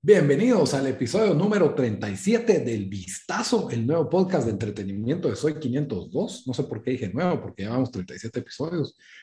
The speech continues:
pero ya es, ya es bastante.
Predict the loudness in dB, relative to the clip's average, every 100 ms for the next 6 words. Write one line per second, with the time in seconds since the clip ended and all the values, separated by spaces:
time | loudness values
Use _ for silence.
0 | _ 4 6 4 2 -2 -6 -18 _ _
1 | _ -6 -2 -2 -2 -8 -4 -2 0 0
2 | 4 4 6 4 2